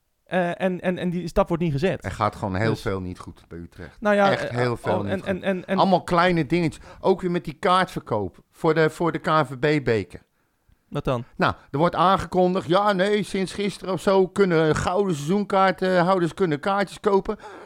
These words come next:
Speaker 2: Man, iedereen heeft al kaarten gekocht op de site van, van die gasten zelf.
Speaker 1: Ja,
Speaker 2: Die
Speaker 1: maar
Speaker 2: zitten
Speaker 1: dat
Speaker 2: allemaal in het thuisvak.
Speaker 1: ook dat
Speaker 2: Iedereen heeft al kaarten.
Speaker 1: Ook dat is veel, heel makkelijk, vind ik.
Speaker 2: Nee.
Speaker 1: Want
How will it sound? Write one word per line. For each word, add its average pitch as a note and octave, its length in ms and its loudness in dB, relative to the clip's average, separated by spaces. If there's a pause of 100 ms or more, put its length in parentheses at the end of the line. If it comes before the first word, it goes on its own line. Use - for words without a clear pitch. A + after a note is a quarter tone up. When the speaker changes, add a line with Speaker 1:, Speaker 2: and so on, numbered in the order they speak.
(160)
Speaker 2:
Man, A3 320 0
iedereen A3+ 380 0
heeft A3 240 2
al G3 120 0
kaarten G#3+ 400 2
gekocht G#3 340 0
op - 80 -20
de F#3 80 -6
site G#3+ 400 0
van, G#3 260 -2
van G#3 160 -4
die G3 120 -6
gasten G3+ 400 0
zelf. G3 260 2
Speaker 1:
Ja, A3+ 60 2
Speaker 2:
Die - 80 -2
Speaker 1:
maar - 100 0
Speaker 2:
zitten - 160 2
Speaker 1:
dat A3+ 100 4
Speaker 2:
allemaal A3 240 4
in G#3+ 100 0
het G#3 180 -4
thuisvak. A3+ 440 2
Speaker 1:
ook C3+ 80 -2
dat - 100 -12
Speaker 2:
Iedereen A#3 300 2
heeft A3+ 240 0
al G#3 80 -4
kaarten. A#3 540 0
Speaker 1:
Ook B2+ 180 -6
dat D3+ 260 -2
is D3 320 -6
veel, C#3 480 -2
heel C#3+ 340 -4
makkelijk, C#3 880 -6 (320)
vind D3 280 -4
ik. C#3 180 0
Speaker 2:
Nee. C#3 400 2
Speaker 1:
Want D3+ 100 -12